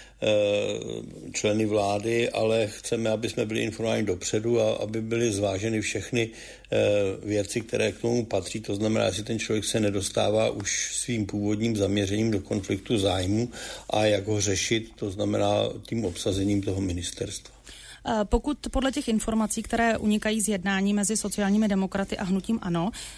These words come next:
Speaker 2: tak ministerstva spravedlnosti, zdravotnictví a financí by si mohlo ponechat právě hnutí ano. Eh, řekněte, vetoval byste nebo vadili by vám, eh, současní ministři na těchto postech?
Speaker 1: Pokud jde o,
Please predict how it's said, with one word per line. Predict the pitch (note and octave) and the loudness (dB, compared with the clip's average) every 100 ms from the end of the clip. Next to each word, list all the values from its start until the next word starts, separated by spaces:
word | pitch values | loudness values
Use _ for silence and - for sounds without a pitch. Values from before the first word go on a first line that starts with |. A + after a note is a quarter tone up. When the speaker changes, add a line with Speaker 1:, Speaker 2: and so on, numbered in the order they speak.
| - | -4
Speaker 2:
tak | G3+ G3+ | -2 2
ministerstva | G3+ A#3 - B3+ - A#3 | 2 2 0 -2 0 -2
spravedlnosti, | - F3+ E3 E3+ E3+ E3 - G#3+ | 0 -2 0 0 0 0 -4 -2
zdravotnictví | A3 F3+ E3+ E3 F3 E3+ - G3+ G#3 | 0 0 0 0 0 -2 -2 -4 -4
a | A#3 | -4
financí | - F#3 D#3 D#3 - D#3 F#3 | -2 0 2 0 -2 -4 0
by | G#3 | 0
si | - | 2
mohlo | A3+ G#3 G3+ A#3+ | 4 4 2 2
ponechat | - A3 A3 A3+ - | 2 0 0 -4 0
právě | A3 G3 G#3 | 2 2 2
hnutí | G3+ F#3+ F3+ G3+ | 0 0 0 -2
ano. | E3+ D#3+ - - - - - - | 0 -2 -6 -18 -16 -14 -12 -2
Eh, | G3 F#3+ F#3+ | 0 0 2
řekněte, | B3+ B3 C4+ E3 | 0 2 2 2
vetoval | E3+ F#3+ A#3 C4 | 0 2 2 2
byste | B3+ - C4 | 2 0 0
nebo | B3 A3+ | 2 2
vadili | A3 G#3 A#3 A#3+ | 2 2 2 2
by | A#3+ | 0
vám, | A#3 A3+ A#3 | 2 2 0
eh, | A3+ G#3+ | -2 -2
současní | - A3 - E4 - B3 | -2 -2 0 0 0 2
ministři | F#3 F#3 - - | 2 2 0 -2
na | F#3 | -2
těchto | F3 F#3 F#3 | -2 -6 -6
postech? | F#3 - E3 D#3+ - - - - - - - - | -6 -6 -6 -10 -12 -20 -20 -20 -20 -20 -20 -4
Speaker 1:
Pokud | - - C3+ | -4 0 2
jde | B2+ C3 | 6 4
o, | - A#2 A2 | 4 4 2